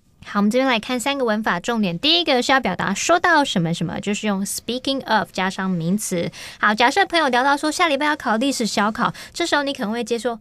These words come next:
：“诶，说到这个，你有上一堂历史课的笔记吗？”这时候我们就会用说到这个，你就是用speaking of来引出跟前文相关的其他话题。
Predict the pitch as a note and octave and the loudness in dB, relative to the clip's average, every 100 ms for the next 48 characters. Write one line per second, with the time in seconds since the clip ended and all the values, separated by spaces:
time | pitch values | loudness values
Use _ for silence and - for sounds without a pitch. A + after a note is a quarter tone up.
0 | - D#4+ D4 D#4+ D#4 D#4 C#4 G#3+ G3 C4+ | -6 -4 0 2 2 2 0 0 0 0
1 | G#3 - B3+ B3 A#3+ G3+ A#3+ G#3 F#3 B3 | 0 0 -2 -2 -2 -2 -2 -6 -4 -2
2 | G#3 - E3+ - A#3+ B3+ A#3 A#3 A#3 - | -4 -6 -10 -8 -4 0 0 0 -4 -12
3 | - - C#4+ C4+ B3+ G3 F#3 G#3+ A3+ G3 | -20 -6 -2 2 2 2 0 0 -2 -4
4 | - - E4+ F4 E4 D4 A#3+ - F#3 G3+ | -6 0 4 4 2 2 0 -2 -4 -2
5 | G#3+ G#3+ - G#3+ G#3+ A#3+ A3 A#3 G3 - | 0 0 -2 -4 -2 -2 0 0 0 -2
6 | F3 F3 F3+ E3+ E3 G#3+ A3+ A3+ - F#3 | -4 -2 -2 -4 -2 -2 0 -2 0 0
7 | F#3+ G3 G3+ G3 G3 F#3+ F3 E3+ E3+ E3+ | 0 0 0 -2 0 -2 -4 -8 -6 -8
8 | - G3+ F3 - - | -2 0 0 -4 -8